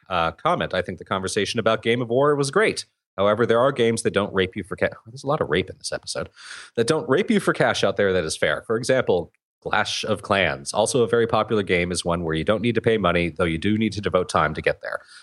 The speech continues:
I have, for example, never spent a dollar on that game, but I have played it off and on for about almost three years, and thus I have maxed out almost everything. Another game that I tried that is also relatively fair in this respect is Summoner Wars. This game and Clash also give you ways,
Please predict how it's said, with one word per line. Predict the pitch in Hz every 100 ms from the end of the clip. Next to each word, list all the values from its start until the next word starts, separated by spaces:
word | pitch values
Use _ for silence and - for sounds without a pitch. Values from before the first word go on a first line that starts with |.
| _
I | 80
have, | 78
for | -
example, | 85 87 104 113
never | 113 117 135
spent | - 135 131 - -
a | 104 104 101
dollar | - 98 117 123
on | 104 101
that | 104 -
game, | 82 101 170 - - -
but | 98
I | 92
have | 110
played | 110 123 120
it | 117
off | 101 107 -
and |
on | 95 95
for | - 90 90
about | 87 85
almost | 87 87 85 -
three | 123 127
years, | 87 87 -
and | 87 78
thus | 85 -
I | 80
have | 80 -
maxed | 78 -
out | 78 76 -
almost | 78 76 -
everything. | 87 76 73 - - - - _ _ -
Another | 104 123
game | 156 160
that | 156
I | 143
tried | - 139 147 143
that | 131
is | 110
also | 120 147
relatively | 131 123 127 135 131
fair | - 131
in | 127
this | 127
respect | 139 - 123 -
is | 110 -
Summoner | 120 117 90
Wars. | 80 82 - - - -
This | 101 -
game | 104 110 113
and | 87
Clash | 80 98 104 -
also | 98 -
give | 95 95
you | 92
ways, | 101 117 123